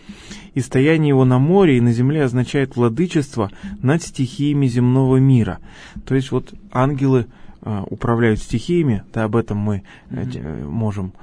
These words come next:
Speaker 1: прочитать и в книгах Ветхого Завета. «Наводимые ангелом страх и наказание нечестивым,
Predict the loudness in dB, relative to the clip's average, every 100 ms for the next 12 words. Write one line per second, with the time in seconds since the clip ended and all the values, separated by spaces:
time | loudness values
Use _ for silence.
0 | -20 -12 -6 -6 -6 -6 -6 -6 -8 -8
1 | -16 -16 -14 -6 0 0 0 -4 0 0
2 | 0 -4 0 0 0 -4 -10 -10 -10 -12
3 | -18 -20 -20 0 4 4 4 4 4 2
4 | 2 2 2 2 2 0 0 2 2 0
5 | -4 -2 -2 2 2 2 2 0 -2 -8
6 | -4 -2 -2 -4